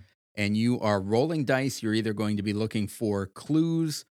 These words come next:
or revealing suspects. So you roll dice. You've got a Yahtzee style to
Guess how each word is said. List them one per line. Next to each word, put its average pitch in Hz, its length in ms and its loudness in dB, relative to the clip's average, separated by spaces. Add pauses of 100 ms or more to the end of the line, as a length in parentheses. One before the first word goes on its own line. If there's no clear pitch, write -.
(300)
or 117 220 4
revealing 110 540 0
suspects. 92 800 -6
So - 160 -4
you 110 160 2
roll 135 260 2
dice. 120 460 0
You've 101 100 -4
got 104 220 0
a 98 360 -4
Yahtzee 107 480 -2
style 110 440 -2
to 101 280 -4